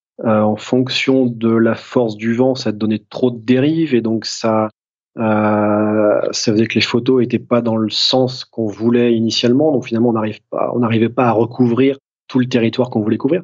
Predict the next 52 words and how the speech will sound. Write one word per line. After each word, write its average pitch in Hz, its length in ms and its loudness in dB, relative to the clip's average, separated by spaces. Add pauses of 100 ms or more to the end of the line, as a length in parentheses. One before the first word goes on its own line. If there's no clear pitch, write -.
(320)
Donc 127 180 0
les, 170 100 0
les 156 140 2
contraintes, 185 340 -2
elles 117 120 2
étaient 120 220 0
infinies, 127 460 0 (540)
et 123 80 0
c'est 123 160 0
ce 123 40 -6
qui 139 140 0
fait 160 160 0
que 123 100 -2
globalement, 127 540 2
dans 104 120 -2
le 95 60 -10
travail 139 360 0
aérien, 107 400 -2 (560)
tu 107 120 -6
peux 117 140 -2
très 160 240 -2
difficilement 127 720 0
faire 127 460 -2
des 104 120 0
projets 120 460 0
dans 104 160 -4
le 95 140 -8 (140)
temps. - 220 -6 (520)
C'est-à-dire 110 300 2
dire, « 131 340 2
Je 107 60 -6
vais 117 80 0
passer 120 380 -2
deux 123 180 0
semaines 135 340 0
sur 113 200 -4
mon 110 100 -2
projet 123 320 0
en 117 140 2
Ouganda 120 480 2
et 101 80 -2
après 104 200 -2
je 131 120 -4
partirai 120 340 -2
en 120 80 4
Afrique 110 260 -4
du 107 120 -2
Sud », 160 320 0
c'est - 180 -8
un 120 80 4
vœu 117 220 2
pieux. 120 380 -4